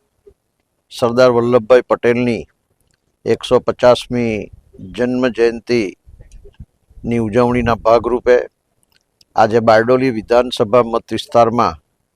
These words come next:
સરદાર સ્મૃતિવન કાર્યક્રમમાં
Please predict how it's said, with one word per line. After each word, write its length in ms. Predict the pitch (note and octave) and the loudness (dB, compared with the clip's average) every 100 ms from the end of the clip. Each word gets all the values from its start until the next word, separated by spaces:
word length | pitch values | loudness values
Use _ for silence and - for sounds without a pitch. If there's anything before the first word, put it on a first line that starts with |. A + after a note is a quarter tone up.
| _ _ _ - | _ _ _ -8
સરદાર 580 | B2 A2+ A2+ B2+ C3 B2+ - _ - | -2 -2 4 6 6 2 -8 _ -18
સ્મૃતિવન 800 | - B2 B2+ - D3 B2+ B2+ B2 A2 - _ _ _ _ _ _ _ - - _ _ - - - | -12 -6 -6 -4 -2 2 0 0 -8 -14 _ _ _ _ _ _ _ -20 -20 _ _ -20 -20 -2
કાર્યક્રમમાં 760 | A#2+ A#2+ A#2+ B2 A#2 B2+ F#2 | 0 0 0 -4 0 0 0